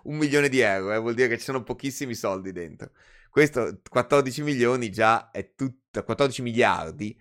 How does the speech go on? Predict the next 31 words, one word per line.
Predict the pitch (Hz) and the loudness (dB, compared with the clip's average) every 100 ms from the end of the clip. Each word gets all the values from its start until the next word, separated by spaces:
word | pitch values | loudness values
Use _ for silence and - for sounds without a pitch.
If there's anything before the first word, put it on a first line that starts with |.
| _ | _
vuol | 117 | 0
dire | 127 | 2
che | 127 | 4
ha | 123 | 2
quattordici | - 120 147 139 127 139 | 0 -2 0 0 -4 -8
miliardi | 120 113 113 113 | -2 0 0 -2
di | |
soldi | 101 107 101 | -6 -6 -6
investiti. | 101 95 - 90 90 - _ _ | -10 -12 -14 -18 -18 -20 _ _
È | - 135 | 0 4
vero | 160 190 196 | 6 6 4
che | 190 143 | 2 0
il | 139 135 127 127 131 | 0 -4 -2 -4 -4
too | - 185 | -2 -2
big | 151 165 143 147 | 0 -4 0 -2
to | 147 | -2
fail, | - 127 101 101 120 131 - | 0 2 2 -2 -2 -6 -4
troppo | 127 117 123 | -6 -6 -6
grosso | 104 117 117 101 | -2 -2 -2 -8
per | 101 95 | -12 -8
fallire, | 127 104 98 98 95 _ _ _ | -8 -6 -4 -4 -6 _ _ _
non | 127 131 | -6 2
è, | 139 143 | 4 4
non | 120 127 | 4 2
è, | 135 | 2
non | 117 117 | 2 0
è | 123 | 0
detto | 113 123 127 | 2 0 0
che | 110 | -6
sia | 107 120 | -2 0
vero, | 120 107 87 95 | 2 0 -4 -10